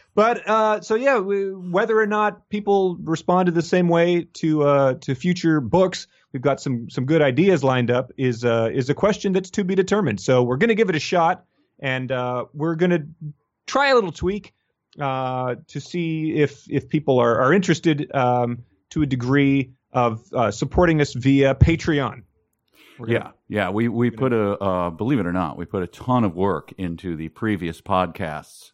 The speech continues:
Speaker 2: uh, and largely that work was reading the works of Ernest Cline, but,
Speaker 1: <laughs>
Speaker 2: but,
Speaker 1: Right,
Speaker 2: but a
Speaker 1: yes.
Speaker 2: lot of work beyond that. You, you'd be
Speaker 1: Just
Speaker 2: surprised.
Speaker 1: my grandfather who labored in a, a steel smelting factory is like, "A lot of work, huh?"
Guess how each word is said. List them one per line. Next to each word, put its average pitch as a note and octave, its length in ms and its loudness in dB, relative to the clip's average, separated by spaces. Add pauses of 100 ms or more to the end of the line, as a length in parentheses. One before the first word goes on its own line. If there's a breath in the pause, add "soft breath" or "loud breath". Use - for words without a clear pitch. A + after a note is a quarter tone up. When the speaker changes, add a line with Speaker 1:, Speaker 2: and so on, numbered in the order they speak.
Speaker 2:
uh, F#2 360 -4
and F#2+ 260 -4 (380)
largely G2+ 720 -2
that F#2 220 -4
work F#2 300 -4
was E2+ 340 -6
reading F#2 460 0
the D#2+ 60 -6
works D#2+ 340 -4
of D#2+ 120 -8
Ernest D#2+ 360 -6
Cline, D#2+ 420 -4
but, F2 220 -4
Speaker 1:
<laughs> F#2 40 -14
Speaker 2:
but, C#3 220 -2
Speaker 1:
Right, E3 100 -10 (100)
Speaker 2:
but G3 120 -6
a G3 40 -4
Speaker 1:
yes. F#3+ 40 -4
Speaker 2:
lot F3 180 2
of C3 80 0
work G#2+ 220 -2
beyond E2 340 -4
that. C#2+ 280 -10
You, E2+ 220 -14
you'd F#2 160 -10
be F2+ 100 -8
Speaker 1:
Just D3 200 -4
Speaker 2:
surprised. D#2+ 380 -8 (420)
Speaker 1:
my B2 220 -4
grandfather A#2 640 -4
who A#2+ 80 -4
labored A2 520 -4
in A2 140 0
a, G2 280 -2 (200)
a F#2+ 140 -6
steel A2 480 2
smelting G#2 440 -2
factory G2+ 540 -2
is F#2 140 -4
like, G2+ 200 -4
"A C3+ 60 2
lot G#3+ 200 4
of A#3+ 100 -2
work, C4+ 520 0
huh?" F3 300 -2